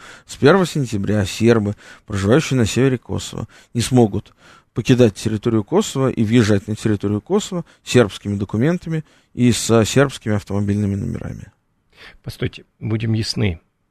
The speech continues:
Speaker 2: что численность сербского населения,
Speaker 1: Да, мала, но тем не
Speaker 2: сербского
Speaker 1: менее,
Speaker 2: анклава
Speaker 1: там
Speaker 2: Ко-,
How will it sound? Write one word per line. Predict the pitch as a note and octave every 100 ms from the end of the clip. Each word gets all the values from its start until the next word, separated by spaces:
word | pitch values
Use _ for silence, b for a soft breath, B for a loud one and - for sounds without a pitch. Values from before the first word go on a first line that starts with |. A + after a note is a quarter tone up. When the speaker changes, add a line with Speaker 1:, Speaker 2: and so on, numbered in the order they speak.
| _
Speaker 2:
что | - B2+
численность | - D#3+ - B2 A2 - -
сербского | - B2 - - A#2
населения, | G#2+ - G#2+ A2 G2+ A2 -
Speaker 1:
Да, | C3+ A#2
мала, | G#2+ E3 F#3 A#2
но | C#3
тем |
не | E3
Speaker 2:
сербского | G3 D#3 B2+
Speaker 1:
менее, | C3+
Speaker 2:
анклава | A2 C#3+ A2+
Speaker 1:
там | F#2+
Speaker 2:
Ко-, | -